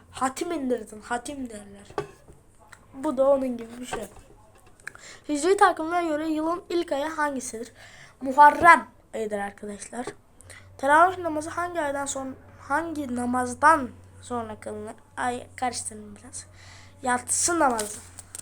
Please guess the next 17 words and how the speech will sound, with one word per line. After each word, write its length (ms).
Kur'an-ı 400
Kerim 280
hangi 440
ayda 220
indirilmiştir? 760
Ramazan 360
ayında 320
arkadaşlar. 600
Namazda 540
oturduğumuzda 880
en 180
son 180
okuduğumuz 600
dualar 340
hangileri? 520
Namazda 420
oturduğumuzda. 880